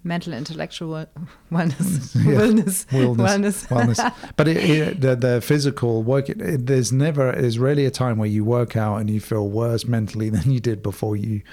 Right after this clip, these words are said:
Speaker 2: started. So it has
Speaker 1: Yeah.
Speaker 2: such an impact on your mental health. And it has an me-, impact on your mental health because it's that self-reward. You're able to go, "Yes, you know, I did that for myself."
Speaker 1: Mm.
Speaker 2: And you can give yourself a pat on the back.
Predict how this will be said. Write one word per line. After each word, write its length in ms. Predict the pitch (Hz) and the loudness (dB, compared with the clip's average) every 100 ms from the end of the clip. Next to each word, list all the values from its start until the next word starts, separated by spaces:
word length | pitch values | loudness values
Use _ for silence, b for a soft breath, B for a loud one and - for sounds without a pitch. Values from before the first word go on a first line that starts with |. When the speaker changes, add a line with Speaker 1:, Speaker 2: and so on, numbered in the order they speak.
| B - | B -10
Speaker 2:
started. 560 | - 104 95 - - | -4 -2 -4 -6 -8
So 260 | - 98 95 B B B | -6 -4 -4 B B B
it 120 | 139 123 | -2 0
has 220 | 127 117 | 0 0
Speaker 1:
Yeah. 40 | 180 | 0
Speaker 2:
such 320 | 127 156 - | -2 -2 -2
an 80 | 113 | -2
impact 440 | 110 120 113 - | 0 -2 -4 -4
on 100 | 107 | -4
your 180 | 101 95 | -2 -2
mental 380 | 98 101 98 87 | -4 -4 -6 -6
health. 260 | 104 98 B B B B 139 | -8 -10 B B B B -2
And 260 | 147 139 - B B B | -2 -4 -14 B B B
it 140 | 143 139 | -2 0
has 160 | 170 | 2
an 140 | 170 147 | 2 0
me-, 120 | 190 | 0
impact 380 | - 139 135 131 | 0 0 0 0
on 80 | 120 | 0
your 80 | 117 | 0
mental 320 | 117 117 107 | 0 -2 -2
health 280 | 117 107 - | -2 -4 -6
because 560 | 113 - 117 104 - - - | -6 -2 -2 -2 -6 -14 -8
it's 380 | 190 135 - - - - | -6 -4 -6 -10 -12 -4
that 260 | 131 120 | -2 -2
self-reward. 840 | - 135 123 - 113 117 113 92 82 | -2 0 0 -2 0 0 0 -2 -4
You're 320 | 101 101 98 | -4 -4 -2
able 240 | 107 104 | -2 -2
to 80 | 101 | -4
go, 160 | 98 101 | -4 -2
"Yes, 500 | 98 104 - - - b b b b b _ | -2 -4 -6 -10 -16 b b b b b _
you 100 | - | 0
know, 140 | 104 95 | 0 0
I 60 | 107 | 0
did 180 | 123 110 | 0 0
that 140 | 104 | -2
for 140 | - | -2
myself." 480 | 101 98 - 98 87 | -2 -2 -2 -2 -4
Speaker 1:
Mm. 100 | 78 | -6
Speaker 2:
And 220 | - 101 - | -4 -4 -2
you 140 | 127 | -2
can 100 | 120 | 0
give 160 | 127 127 | -2 -2
yourself 320 | 120 127 104 | -2 -2 -2
a 80 | 101 | -2
pat 160 | 117 | -4
on 80 | - | -2
the 80 | 107 | -2
back. 380 | 127 127 - | -2 -4 -8